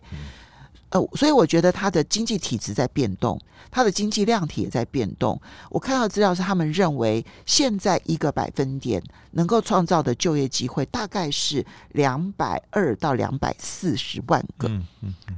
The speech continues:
Speaker 2: 所以他们才会估百分之五，然后可以创造一千两百万个工作机会。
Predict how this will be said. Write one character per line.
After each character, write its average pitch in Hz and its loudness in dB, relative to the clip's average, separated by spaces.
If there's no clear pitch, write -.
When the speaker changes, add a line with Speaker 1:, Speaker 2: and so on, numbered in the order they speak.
Speaker 2:
所 226 4
以 220 6
他 - -2
们 143 -2
才 139 -4
会 143 -2
估 135 -4
百 - -4
分 120 -2
之 117 -6
五， 123 -4
然 107 -4
后 143 2
可 143 -4
以 120 0
创 139 -4
造 123 -2
一 - -6
千 131 0
两 107 -2
百 85 -4
万 120 -2
个 - -4
工 131 0
作 127 -2
机 - -6
会。 - -8